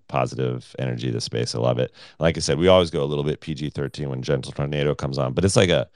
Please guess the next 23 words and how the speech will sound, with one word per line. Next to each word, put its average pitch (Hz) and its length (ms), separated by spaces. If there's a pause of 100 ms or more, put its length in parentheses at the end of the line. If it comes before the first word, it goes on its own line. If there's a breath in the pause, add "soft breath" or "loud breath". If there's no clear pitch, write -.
(160)
it's - 80
like 120 100
a 95 60
friendly, 76 460
kind 60 420
P 60 120
G 50 160
thirteen. - 440 (420)
It's 80 140
more 107 140
like, 80 200
it's 98 140
like 92 220
Teen 87 320
Wolf - 380 (120)
P 78 120
G 65 140
thirteen, - 480 (540)
um, 53 480 (120)
you 64 120
know, 53 340
versus, 58 720
uh, 50 240